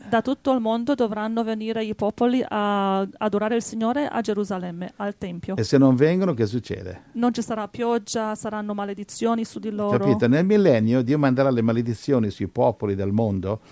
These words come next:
Speaker 2: che non è che tutti saranno cristiani o ebrei. Va bene che l'ebraismo, eh, andrà sempre più, eh, non ci sarà più l'ebraismo come c'è oggi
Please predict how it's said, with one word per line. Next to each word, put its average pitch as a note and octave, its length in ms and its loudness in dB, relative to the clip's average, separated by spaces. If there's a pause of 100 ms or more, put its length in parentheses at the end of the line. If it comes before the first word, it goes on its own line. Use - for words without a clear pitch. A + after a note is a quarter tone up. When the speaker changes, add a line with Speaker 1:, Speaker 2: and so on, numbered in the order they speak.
Speaker 2:
che G#2+ 140 0
non A2+ 120 4
è E3+ 80 4
che C3 140 2
tutti G#2 260 -2
saranno G2 360 -4
cristiani F#2 720 -6
o F2 520 -12
ebrei. E2+ 480 -12 (1300)
Va G2+ 80 0
bene B2 200 6
che A2 120 0
l'ebraismo, A2 720 2
eh, G2 300 -6 (260)
andrà G2 280 -6
sempre G#2 380 -4
più, A2+ 320 -2
eh, F#2 320 -10 (220)
non G2 240 -12
ci - 140 -12
sarà F2 200 -10
più C#3+ 200 2
l'ebraismo A2 880 4
come G#2 260 -2
c'è G2+ 240 -4
oggi F2+ 640 -6